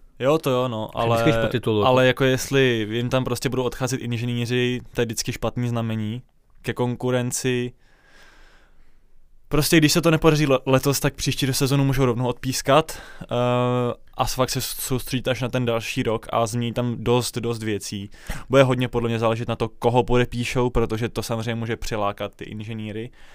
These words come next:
Speaker 1: nějakým způsobem. A to je otázka, no.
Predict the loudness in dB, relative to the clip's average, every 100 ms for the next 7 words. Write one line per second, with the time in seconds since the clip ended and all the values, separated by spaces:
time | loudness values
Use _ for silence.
0 | -14 -8 -6 -4 -8 -8 -12 -8 -6 -4
1 | -4 -6 -12 -20 -20 -20 -20 -20 -20 -20
2 | -20 -20 -20 -20 -20 -20 -18 -18 -18 -14
3 | -2 0 2 0 -4 -6 -6 -6